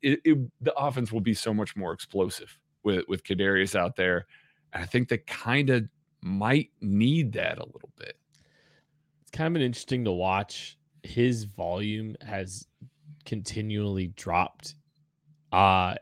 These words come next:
Speaker 2: and it's like he's, he's had, here, here's his last five games. Juju
Speaker 1: I bet,
Speaker 2: Smith-Schuster's
Speaker 1: yeah, go ahead. Yeah.
Speaker 2: three catches, two catches, two catches, two catches, one catch.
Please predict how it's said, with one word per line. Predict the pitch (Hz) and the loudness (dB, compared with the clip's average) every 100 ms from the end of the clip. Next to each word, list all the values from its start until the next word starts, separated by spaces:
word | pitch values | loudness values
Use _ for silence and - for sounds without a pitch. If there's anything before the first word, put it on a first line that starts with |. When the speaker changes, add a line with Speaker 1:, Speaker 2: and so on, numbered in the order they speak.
| - | -8
Speaker 2:
and | 117 | -2
it's | 123 | 4
like | 110 - | 4 4
he's, | 120 - | 0 2
he's | 120 123 | 2 6
had, | 120 101 - - | 8 6 2 -2
here, | 131 - | 0 0
here's | 101 120 165 | 0 4 6
his | 180 | 6
last | 123 113 - | 8 6 6
five | 104 92 | 0 0
games. | 104 - 127 - _ | -4 -10 -12 -20 _
Juju | - 101 98 98 | -2 -2 -2 2
Speaker 1:
I | 117 | 6
bet, | 151 | 6
Speaker 2:
Smith-Schuster's | 165 - - | 4 -2 -8
Speaker 1:
yeah, | - - - | -4 -4 2
go | 107 | 2
ahead. | - - - | 0 -6 -20
Yeah. | - _ _ - _ | -20 _ _ -20 _
Speaker 2:
three | - 104 127 | -4 4 6
catches, | 151 131 - 127 | 10 10 8 -2
two | - 117 | 2 4
catches, | - 110 - 107 | 8 6 6 -4
two | - 110 | 0 0
catches, | - 104 101 98 98 - - _ _ _ _ | 4 4 4 0 -2 -4 -14 _ _ _ _
two | - 107 | -4 -2
catches, | - 98 - 95 | 0 -2 -2 -8
one | 101 101 | -8 -10
catch. | 107 - - - | -12 -14 -16 -20